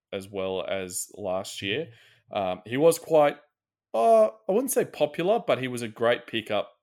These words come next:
last season when he was pla-, as, as a sort of mid forward option 'cause he was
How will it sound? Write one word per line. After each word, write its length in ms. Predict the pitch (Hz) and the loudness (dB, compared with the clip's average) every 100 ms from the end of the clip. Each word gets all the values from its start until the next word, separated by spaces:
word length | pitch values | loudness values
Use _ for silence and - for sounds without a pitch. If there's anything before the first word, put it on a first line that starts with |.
| _ - | _ -8
last 340 | 107 104 107 | -2 -2 -2
season 300 | - 107 104 | -4 -4 -6
when 140 | 101 98 | -10 -8
he 80 | 104 | -8
was 120 | 101 | -10
pla-, 200 | - 98 - - | -8 -8 -8 -10
as, 240 | 104 101 | -8 -8
as 120 | 101 104 | -10 -6
a 240 | 98 90 - _ _ _ | -6 -6 -12 _ _ _
sort 220 | - 110 | -10 -10
of 40 | 107 | -8
mid 220 | 107 101 | -8 -8
forward 400 | - 104 104 104 - | -8 -4 -2 -4 -4
option 360 | 101 - - 107 | -6 -6 -14 -14
'cause 140 | - | -14
he 80 | 107 | -14
was 320 | 101 98 - | -12 -12 -14